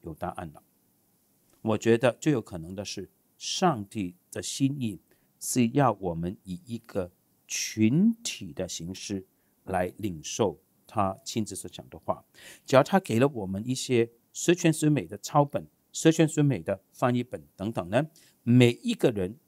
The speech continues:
个人就可以去掌握理解圣经，不需要别人帮上忙了。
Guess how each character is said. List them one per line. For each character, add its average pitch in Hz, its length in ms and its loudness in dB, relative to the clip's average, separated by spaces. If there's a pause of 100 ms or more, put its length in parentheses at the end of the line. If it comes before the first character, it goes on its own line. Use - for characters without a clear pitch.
(140)
个 208 280 12
人 98 300 2
就 127 160 0
可 117 300 -2
以 117 240 -2 (480)
去 - 240 0
掌 85 400 0
握 123 300 6
理 101 200 -2
解 92 260 -12
圣 98 280 -6
经， 98 180 -10 (380)
不 151 100 -4
需 143 240 -2
要 110 140 4
别 87 200 -8
人 87 220 -8 (220)
帮 104 180 -6
上 92 180 -6
忙 80 160 -20 (100)
了。 90 140 -8